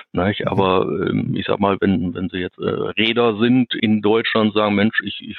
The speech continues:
Speaker 1: möchte jetzt hier zwei Schiffe beispielsweise neu bauen, mit welchen Förderungen kann ich da rechnen? Ich will nicht sagen, es gibt keine, es gibt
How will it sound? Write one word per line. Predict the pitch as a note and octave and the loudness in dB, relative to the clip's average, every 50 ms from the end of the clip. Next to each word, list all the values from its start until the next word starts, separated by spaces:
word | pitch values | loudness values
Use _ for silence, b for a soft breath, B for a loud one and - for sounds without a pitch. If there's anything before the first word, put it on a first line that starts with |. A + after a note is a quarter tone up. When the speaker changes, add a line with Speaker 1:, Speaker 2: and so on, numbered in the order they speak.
| - | -6
Speaker 1:
möchte | - G2+ G2+ G2+ - - | -4 -4 -2 -2 -4 -6
jetzt | G2 - - | -6 -6 -6
hier | - G2+ - | -8 -8 -6
zwei | - - F#2 F#2 | -6 -4 -4 -4
Schiffe | - - A#2+ - C3+ B2 B2+ A#2+ F#2 - | -4 -2 0 0 2 2 2 0 0 0
beispielsweise | - A2+ A2+ - - - - - - G#2 G#2+ G#2 G#2 G#2+ | 0 0 0 -2 -6 -12 -6 -2 0 0 0 0 2 2
neu | A2 G#2+ G#2+ A2 G#2+ | 2 4 4 2 2
bauen, | G#2 - G2 G#2 G#2+ A2+ A2 A2 A2+ B B B B B B B _ | 2 2 2 2 4 4 2 2 0 B B B B B B B _
mit | - G2 - - - | -4 -4 -4 -2 -2
welchen | - G2+ G2 G2 G2+ | 0 0 0 0 -2
Förderungen | F#2 - - G2+ G#2 G#2 G2 G2+ G2 F#2+ | -2 0 0 0 2 2 2 2 0 0
kann | - G2 F#2+ | 0 0 0
ich | F#2+ F#2 - | 0 0 -2
da | - F#2 F2 | -2 -2 -2
rechnen? | - - A2+ - - - C3 C3+ C3+ B B B B B B B B B B B B B B B _ _ _ _ | 0 -2 -2 -2 -2 0 0 0 0 B B B B B B B B B B B B B B B _ _ _ _
Ich | - A#2+ - - | -6 -4 -2 0
will | B2+ C3 | 2 2
nicht | C3 A#2 - | 2 2 0
sagen, | B2+ A2+ A2 G#2+ | 0 2 2 2
es | F#2+ - | 0 0
gibt | - - A2 - _ - | -2 -4 -4 -2 _ -2
keine, | G#2 G#2 G#2 G#2+ A#2+ C3 C3+ B2+ A2+ | 0 2 2 2 2 2 2 2 0
es | G2+ - - | 0 -2 -4
gibt | A#2 G#2+ - - | -4 -4 -4 -6